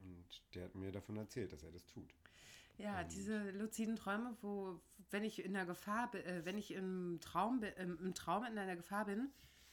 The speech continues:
Speaker 2: und dann weiß, okay, Steffi, du musst jetzt nur von einem Haus springen und dann ist der Traum vorbei. Und das mache ich dann auch aktiv und dann ist der Traum tatsächlich vorbei.
Speaker 1: Ja, ja.
Speaker 2: Aber das hat man nicht oft.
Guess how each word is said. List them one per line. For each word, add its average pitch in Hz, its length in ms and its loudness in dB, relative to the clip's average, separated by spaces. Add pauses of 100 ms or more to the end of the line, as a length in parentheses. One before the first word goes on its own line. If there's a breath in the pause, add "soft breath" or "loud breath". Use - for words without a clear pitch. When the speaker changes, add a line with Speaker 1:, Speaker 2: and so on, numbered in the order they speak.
(240 loud breath)
Speaker 2:
und 185 80 2
dann 185 100 2
weiß, 185 300 6
okay, 196 300 -2
Steffi, - 260 -6
du 185 100 -2
musst 185 160 -2
jetzt 180 160 -4
nur 190 120 -2
von 202 160 -4
einem 190 180 -2
Haus 196 220 0
springen 240 280 -2
und 214 100 -2
dann 190 120 -2
ist 185 140 -6
der 180 60 -8
Traum 185 220 -2
vorbei. 165 440 -2
Und 156 140 -4
das 185 300 -8 (340)
mache 185 220 0
ich - 100 -6
dann 165 160 -4
auch 165 140 -4
aktiv 185 340 -2
und 185 100 2
dann 185 120 2
ist 185 120 -4
der 175 80 0
Traum 160 280 -2
tatsächlich 175 360 -6
vorbei. 139 300 -6 (120)
Speaker 1:
Ja, 110 60 4 (180)
ja. 107 60 2 (320 loud breath)
Speaker 2:
Aber 226 120 10
das - 200 -2
hat 285 140 4
man 294 120 6
nicht 269 180 4
oft. - 340 -2